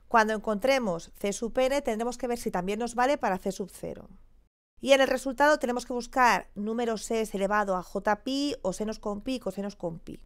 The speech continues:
Expresiones parecidas a estas normalmente se pueden simplificar. En el próximo vídeo calcularemos los coeficientes de la serie trigonométrica A sub n y B sub n a partir del coeficiente de la serie compleja.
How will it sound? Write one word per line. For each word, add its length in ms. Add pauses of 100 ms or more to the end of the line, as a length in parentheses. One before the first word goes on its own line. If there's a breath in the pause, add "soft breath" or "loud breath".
(100)
Expresiones 880
parecidas 680
a 160
estas 460
normalmente 520
se 140
pueden 220
simplificar. 760 (680 soft breath)
En 80
el 60
próximo 320
vídeo 160
calcularemos 640
los 280
coeficientes 600
de 80
la 80
serie 200
trigonométrica 840
A 180
sub 160
n 120
y 60
B 60
sub 240
n 300 (260 soft breath)
a 220
partir 480
del 240
coeficiente 400
de 80
la 80
serie 180
compleja. 640